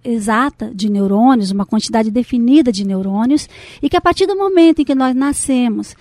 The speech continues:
a partir do primeiro momento que o bebezinho abre os olhos na maternidade,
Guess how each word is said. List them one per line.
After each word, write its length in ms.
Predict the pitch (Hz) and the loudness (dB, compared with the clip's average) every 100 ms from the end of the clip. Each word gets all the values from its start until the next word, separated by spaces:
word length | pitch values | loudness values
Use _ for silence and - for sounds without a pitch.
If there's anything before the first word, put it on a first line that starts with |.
| _ - | _ -14
a 100 | - | -2
partir 240 | 233 320 | 0 0
do 80 | 294 | 0
primeiro 320 | 294 330 381 | 0 0 0
momento 400 | 415 359 330 320 | -2 0 0 0
que 80 | 311 | -4
o 40 | |
bebezinho 500 | 277 269 269 269 269 | -4 -2 -2 -2 0
abre 300 | 269 302 277 | 0 0 0
os 120 | 277 | -2
olhos 300 | 269 269 262 | 0 0 -2
na 100 | 233 | -4
maternidade, 840 | 233 226 220 214 202 208 226 226 | -6 -6 -6 -6 -6 -6 -6 -6